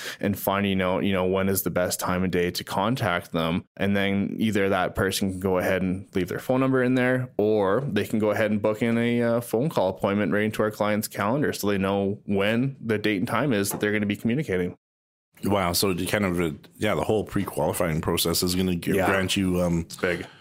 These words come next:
Speaker 2: higher conversion rate.
Speaker 1: Absolutely. And, like, on the end too, like, there's multiple different types of conversion rates, but the biggest one really is client acquisition, actually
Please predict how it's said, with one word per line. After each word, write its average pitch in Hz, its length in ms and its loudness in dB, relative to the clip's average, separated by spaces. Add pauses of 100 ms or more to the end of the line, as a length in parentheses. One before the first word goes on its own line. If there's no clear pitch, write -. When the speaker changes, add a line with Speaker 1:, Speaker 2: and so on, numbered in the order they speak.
(140)
Speaker 2:
higher 90 200 0
conversion 92 540 0
rate. 71 260 -2
Speaker 1:
Absolutely. 117 440 2
And, 113 180 2
like, 120 180 0
on 127 160 2
the 139 80 2
end 117 200 2
too, 151 200 2
like, 101 220 2
there's 113 220 0
multiple 123 260 0
different 104 240 0
types 101 220 0
of 90 40 -6
conversion 107 480 0
rates, 90 240 0
but 90 280 0
the 98 40 0
biggest 123 380 0
one 98 200 2
really 95 360 2
is 92 260 2 (440)
client 117 200 2
acquisition, 101 540 0
actually 101 800 0